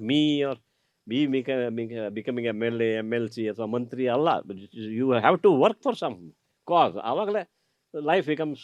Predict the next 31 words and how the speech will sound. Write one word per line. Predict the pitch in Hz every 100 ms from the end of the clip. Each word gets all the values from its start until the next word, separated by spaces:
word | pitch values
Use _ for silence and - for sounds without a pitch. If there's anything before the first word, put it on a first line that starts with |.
| 120
I | 113
mean, | 110 101
'cause | 113 110 110 135
life | 151 165
has | 170 -
some | 185 117 107
goal, | 139 123 92 -
some | 98 92 _ _ _ _ _ -
ಏನೋ | 170 175
ಅಚೀವ್ | 160 196 165
ಮಾಡೋಕ್ಕೆ | 151 139 - 120
ಒಂದು | 110 101
ಸಾಧ್ಯತೆ | 104 95 98 90 87
ಇದೆ | 78
ಅನ್ನೋ | 98 156 180 160
ಆ | 151 143
ನಂಬಿಕೆಯಿಂದ | 143 147 143 127
ನಾನು, | 127 110 101 92 - _ _ _ _ -
ಆ, | 101 - 113 - 147
ಅಲ್ಲೂ | 165 180 139
ಕೂಡ | 113 92
ಹಾಗೆ, | 92 90
ಹಾಗಿದ್ದೆ. | 82 87 95 147
But | 196 202 156
the, | 165 - _ _
throughout | - 160 240 202 160
this, | 180 170
but | 180 180 - _ _ _ 208
ಈಗ | 247 233 190 190
ನಾವು, | 185 170
ನೀವು | 180 175